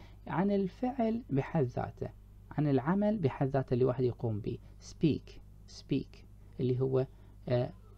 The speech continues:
الفعل بحد ذاته يتحدث عن I speak Spanish. بينما راح نشوف شنو talk بأي حالات راح نستخدمه. الطريقة الثانية، speak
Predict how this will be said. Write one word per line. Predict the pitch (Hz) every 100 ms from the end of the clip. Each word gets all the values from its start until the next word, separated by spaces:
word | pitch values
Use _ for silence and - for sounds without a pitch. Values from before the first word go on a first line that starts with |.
| - 131
الفعل | - 214 196
بحد | - 170
ذاته | 147 110 110
يتحدث | 107 - 110 104
عن | 113 107
I | - 131
speak | - 208 226 -
Spanish. | - 117 - - - - - - - -
بينما | 147 151 135 135
راح | 139 -
نشوف | - 196 196
شنو | 180 160
talk | - 131 135 131 - - -
بأي | 175 120
حالات | - 110 107 110
راح | 131 -
نستخدمه. | 165 143 - - 101 - - - - - - -
الطريقة | - 226 -
الثانية، | 247 - 180 135
speak | 123 - 233